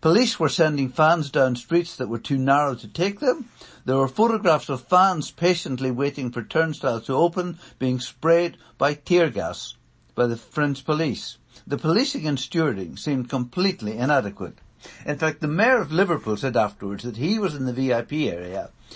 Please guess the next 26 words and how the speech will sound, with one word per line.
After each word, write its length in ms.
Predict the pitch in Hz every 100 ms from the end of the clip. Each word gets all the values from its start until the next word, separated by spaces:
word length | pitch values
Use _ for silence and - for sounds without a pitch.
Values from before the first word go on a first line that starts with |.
| - -
pleading 580 | - 190 262 175 101 90
with 120 | 101
the 80 | 127
president 480 | 147 143 127 120 107
of 80 |
uefa 540 | 123 131 151 135 82 82 - -
to 100 | -
do 240 | 120 165 214
something 480 | - 117 104 120 107
urgently, 680 | 151 143 104 85 - 64 - - _
fearing 400 | 156 151 117 110
that 240 | 110 -
fans 440 | 165 151 104 101 101
would 120 | 127
be 120 | 135
killed. 500 | 131 135 92 76 - _ _ _ _ - - -
The 120 | 160
French 440 | - 214 277 311 -
authorities 600 | 147 - 147 143 123 113
have 200 | 110 101
blamed 340 | 117 131 120 104
Liverpool, 680 | 123 139 175 214 214 240 - _ _ _ - - - _
but 220 | 143 147
independent 600 | 190 226 214 175 165 127
witnesses 640 | 127 156 117 95 101 87 - _ _ _
provide 460 | 135 117 127 127